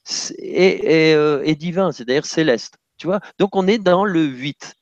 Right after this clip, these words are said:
Et ça, c'est la nationale. Et après, un truc génial, c'est la route qui est devant.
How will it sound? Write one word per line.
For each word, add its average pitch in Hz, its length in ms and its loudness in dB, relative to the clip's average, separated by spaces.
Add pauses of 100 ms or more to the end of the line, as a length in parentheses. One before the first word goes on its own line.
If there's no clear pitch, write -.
(180)
Et 123 80 0
ça, 254 240 2
c'est 262 440 -2
la 131 340 2
nationale. 151 640 -4 (260)
Et 175 100 6
après, 196 360 2
un 143 100 2
truc 190 220 -10
génial, 180 480 -2
c'est - 240 0
la 139 140 4
route 208 260 -6
qui - 100 -4
est 240 60 -2
devant. 190 340 -2